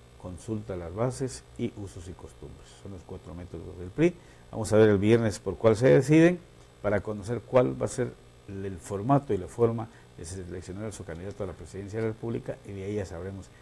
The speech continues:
quiénes podrían ser los posibles aspirantes. Protección Civil implementa programa de auxilio emocional en los Altos de Chiapas para superar las secuelas del terremoto. La policía busca a sujeto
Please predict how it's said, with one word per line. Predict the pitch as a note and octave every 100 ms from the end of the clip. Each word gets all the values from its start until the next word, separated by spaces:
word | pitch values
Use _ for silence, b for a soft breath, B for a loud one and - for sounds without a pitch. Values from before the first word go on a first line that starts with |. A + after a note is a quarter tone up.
| B - -
quiénes | D#3+ D3 G2+
podrían | - F2+ G#2 F#2+
ser | D2+ G#2 G2 B B -
los | -
posibles | - - G2 F#2 E2+
aspirantes. | - F2+ D#2 D2 - - B B B
Protección | - C#3 C3+ F#3
Civil | D#3 D3 E3+ F#3 - - - -
implementa | A2+ A2 A#2+ C#3+ D3
programa | - A2+ B2+ C#3 C3
de |
auxilio | G#2 - C3+ B2+ C3 C3+ -
emocional | G2 F#2+ - F#2+ A2+ C3 C#3 B B B
en | -
los | E2
Altos | A2+ A2+ F#2
de | E2+
Chiapas | A2+ A2+ B2 A#2+
para | - B2 B2 -
superar | - F#2+ G2+ F#2+ A#2 C3 - B B -
las | F2+
secuelas | - F2+ - C3 A#2+ F#2+
del | F2+
terremoto. | - F#2+ F#2+ G#2 G2 F2 - - - - - - - - - -
La | F#2
policía | - F#2+ F2 A#2+
busca | A2 A#2+ -
a | G#2+
sujeto | F2 A2+ A#2 A#2+